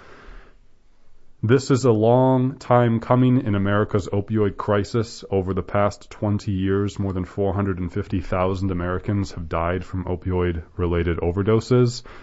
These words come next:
and this crisis was largely manufactured by companies like Purdue Pharma,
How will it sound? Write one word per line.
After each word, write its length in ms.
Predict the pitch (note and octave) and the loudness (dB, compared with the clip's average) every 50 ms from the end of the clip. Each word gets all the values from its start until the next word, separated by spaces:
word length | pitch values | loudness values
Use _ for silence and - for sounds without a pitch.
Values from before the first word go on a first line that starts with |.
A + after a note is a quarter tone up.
| - - | -12 -2
and 160 | - G#2+ G#2+ | 2 2 4
this 160 | G#2+ G#2 - | 4 2 0
crisis 760 | - - - A#2 A#2+ A#2+ A2+ - - G#2 G2 G2 - - - - | -2 -2 2 4 4 4 2 2 2 2 2 2 -2 -10 -12 -10
was 420 | - G2 F#2+ F#2+ F#2 F2+ E2+ - - | -6 -2 0 2 2 2 0 -4 -6
largely 640 | G2 F2+ F#2+ G2 G#2 G#2+ G#2+ G#2+ G2 F#2 G2 G#2 G2+ | -4 0 2 4 6 6 6 4 2 2 2 2 2
manufactured 960 | G2 G2 G2 F#2 F#2 F2+ D#2 - - G#2+ G#2+ - - - - F#2+ F2 E2 - - | 4 2 2 2 2 0 0 2 2 2 2 2 0 -2 0 0 0 0 -4 -6
by 380 | G2+ E2 - G2 G2+ G#2+ G#2+ | -8 0 2 4 4 4 4
companies 680 | G2+ - - G#2 F#2+ - G2 F#2 F#2 F#2 F2+ F2 F2+ | 2 0 0 -2 0 0 0 0 0 0 -2 -2 -4
like 300 | - G2 F#2+ F#2 - - | -2 -2 -2 -2 -4 -6
Purdue 280 | - - G#2+ F#2+ F2+ F2 | -2 0 0 2 2 0
Pharma, 540 | E2+ - B2 C3 C#3 B2 F#2+ E2+ E2 E2+ | 0 4 4 6 6 6 4 2 0 -2